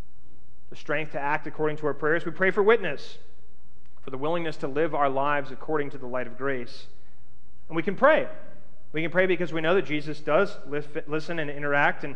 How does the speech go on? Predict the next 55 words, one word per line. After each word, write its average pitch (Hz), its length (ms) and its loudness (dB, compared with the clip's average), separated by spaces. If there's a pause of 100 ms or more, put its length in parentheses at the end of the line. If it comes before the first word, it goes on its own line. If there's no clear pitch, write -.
(300)
intercede 156 440 0
on 147 100 2
our 147 80 2
behalf. 139 560 -2 (880)
Jesus 139 340 -2
rules 156 340 0
from 156 140 -2
the 147 120 -2
Oval 160 360 2
Office 160 480 4
of 156 240 2
the 143 80 -2
cosmos. 160 760 0 (400)
Jesus 151 300 -2
can 147 160 -4
make 151 180 0
a 147 40 -2
way 143 180 0
where 151 120 0
there 131 120 0
is 143 160 -2
no 135 160 -2
way. 127 360 -4 (800)
And 175 220 2
most 262 220 8
of 196 80 -2
the 180 80 0
time, 170 140 2
we 165 100 0
act 196 340 0
as 143 160 -2
if 151 240 0
it's 160 240 -2
only 214 320 0
up 202 220 2
to 196 120 2
us. - 380 0 (640)
We 147 120 0
rush 190 340 4
in 196 160 -2
thinking 165 340 -2
we 190 180 0
know 233 220 4
best, 208 420 4
we 170 200 0
know 233 180 2
what 226 200 4
to 226 60 -2
do, 208 300 0
we 180 160 0
know 226 140 0
how 220 120 2
to 220 80 0
accomplish 202 540 -2
it. 196 120 0